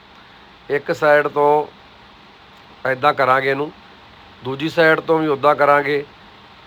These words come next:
ਤੇ ਵਿ-, ਜਦੋਂ ਵਿਚਕਾਰੋਂ ਇਹ ਵਿਹਲਾ ਹੋ ਜਾਊਗਾ, ਫਿਰ ਉੱਧਰਲੇ ਪਾਸੋਂ ਫਿਰ ਪਿੱਛੇ ਨੂੰ ਇਹਨੂੰ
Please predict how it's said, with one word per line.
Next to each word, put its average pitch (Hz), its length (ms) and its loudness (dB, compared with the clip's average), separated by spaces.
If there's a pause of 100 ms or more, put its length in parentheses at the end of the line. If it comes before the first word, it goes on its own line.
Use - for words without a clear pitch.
(400)
ਤੇ 143 120 -8 (120)
ਵਿ-, 123 60 -14 (200)
ਜਦੋਂ 135 180 -6
ਵਿਚਕਾਰੋਂ 151 880 2
ਇਹ 170 160 -2
ਵਿਹਲਾ 165 320 2
ਹੋ 147 180 0
ਜਾਊਗਾ, 156 220 0
ਫਿਰ 170 220 -2
ਉੱਧਰਲੇ 180 400 -4
ਪਾਸੋਂ 165 300 -6
ਫਿਰ 175 180 -6
ਪਿੱਛੇ 165 300 -6
ਨੂੰ 147 220 -4
ਇਹਨੂੰ 143 240 -6